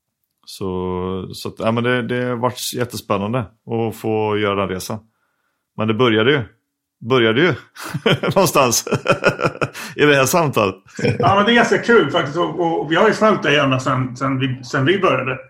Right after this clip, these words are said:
Speaker 2: Och det har ju gått liksom, du, du ligger, nu, det ändras väl varje vecka med vem som ligger överst på, på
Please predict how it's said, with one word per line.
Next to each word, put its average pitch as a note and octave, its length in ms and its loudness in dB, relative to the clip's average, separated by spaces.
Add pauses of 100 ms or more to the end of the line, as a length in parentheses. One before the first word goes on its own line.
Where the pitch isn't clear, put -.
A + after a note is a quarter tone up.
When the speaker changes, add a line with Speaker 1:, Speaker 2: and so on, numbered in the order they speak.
(540)
Speaker 2:
Och C#3+ 120 -2
det D3+ 60 2
har E3 100 4
ju D#3+ 80 2
gått D3 340 0
liksom, C3 500 -2 (360)
du, D#3+ 180 -6
du E3+ 180 -2
ligger, E3+ 300 2
nu, F3+ 280 0 (760)
det E3 100 2
ändras D#3 360 2
väl D#3 80 0
varje C3+ 200 4
vecka B2 420 0
med A#2+ 240 0
vem B2+ 120 -2
som C#3 140 -4
ligger C3 200 0
överst A#2+ 380 -2
på, A#2+ 240 -6
på B2+ 240 -8